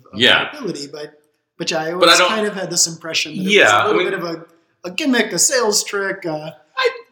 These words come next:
Speaker 2: there's something
Speaker 1: coolest guy in the restaurant.
Speaker 2: <laughs> I mean, if you, you, if you look at a wine shop or you're, uh, at a big restaurant, you're tasting with five, six, seven re-, reps a day times how many days a week you want to taste. There are people who are tasting literally hundreds of wines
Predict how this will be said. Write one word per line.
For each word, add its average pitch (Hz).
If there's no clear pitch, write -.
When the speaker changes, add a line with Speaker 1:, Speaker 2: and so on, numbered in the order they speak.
Speaker 2:
there's 320
something 143
Speaker 1:
coolest 262
guy 220
in 202
the 196
restaurant. 208
Speaker 2:
<laughs> -
I 185
mean, 202
if 180
you, 185
you, 196
if 135
you 147
look 156
at 151
a 120
wine 113
shop -
or 98
you're, 92
uh, 87
at 92
a 90
big 90
restaurant, 95
you're 87
tasting 87
with 85
five, 85
six, -
seven 82
re-, 90
reps 92
a 87
day 90
times 85
how 90
many 85
days 85
a 85
week 82
you 82
want 85
to 110
taste. 143
There 135
are 156
people 165
who 127
are 113
tasting 107
literally 123
hundreds 107
of 87
wines 82